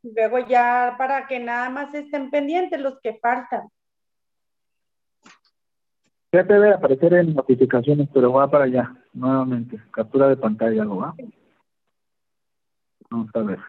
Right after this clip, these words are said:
Speaker 2: Signos vitales. Ver tarea. Todas las personas ya me aparecen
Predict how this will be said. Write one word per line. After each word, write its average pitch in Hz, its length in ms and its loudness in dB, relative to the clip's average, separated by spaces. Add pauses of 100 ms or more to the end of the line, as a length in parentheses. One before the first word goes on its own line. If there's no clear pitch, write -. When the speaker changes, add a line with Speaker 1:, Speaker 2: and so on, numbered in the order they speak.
Speaker 2:
Signos 170 320 4
vitales. 156 500 0 (600)
Ver 151 360 4
tarea. 143 440 4 (2250)
Todas 233 180 4
las 233 140 2
personas 190 500 2
ya 190 100 4
me 196 120 4
aparecen 175 580 0